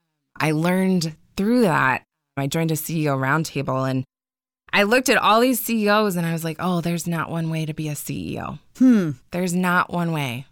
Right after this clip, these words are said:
Speaker 1: The way that that person just did that, like, I could never pull that off and wouldn't want to. And the way that I lead, <laughs> they, they could never pull that off and they
Speaker 2: Mm-hmm.
Speaker 1: wouldn't want to.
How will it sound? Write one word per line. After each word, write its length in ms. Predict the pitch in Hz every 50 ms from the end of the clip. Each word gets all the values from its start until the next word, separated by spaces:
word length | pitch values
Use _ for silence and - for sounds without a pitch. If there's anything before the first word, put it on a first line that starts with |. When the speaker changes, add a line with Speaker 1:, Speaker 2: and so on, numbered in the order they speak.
| _ _ _ _ _
Speaker 1:
The 100 | - 185
way 200 | 190 214 220 220
that 140 | 214 214 190
that 180 | 202 196 -
person 340 | - 196 190 185 - 190 185
just 280 | 175 180 170 - - -
did 180 | 170 165 160
that, 240 | 160 156 151 135 -
like, 280 | - 139 135 131 - - _ _ _ _ _ _ -
I 200 | 135 151 196 202
could 220 | - 170 147 139
never 360 | 135 131 131 165 202 180 143
pull 260 | 117 - 139 127 127
that 180 | 131 131 127 131
off 240 | 131 127 135 - 147
and 120 | 139 139
wouldn't 200 | 135 135 123 -
want 180 | 151 175 175 -
to. 220 | - 139 135 135 135 - _ _ _ _ _ _ _ _ _
And 100 | - 156
the 60 | 160 156
way 140 | 170 190
that 120 | 175 147 135
I 220 | 135 170 - 320
lead, 360 | 254 175 151 147 143 139 135 -
<laughs> 0 |
they, 280 | 135 - - 240 220 190 - - - - - - _
they 140 | - 175 170
could 200 | 160 - - -
never 280 | 147 139 123 - 82 -
pull 200 | - - 123 -
that 180 | - - 90 110
off 240 | 104 120 185 - 190
and 120 | 214 240
they 60 | 370
Speaker 2:
Mm-hmm. 120 | 440 453 392
Speaker 1:
wouldn't 200 | 226 160 139 139
want 200 | 131 123 - -
to. 240 | - 123 95 143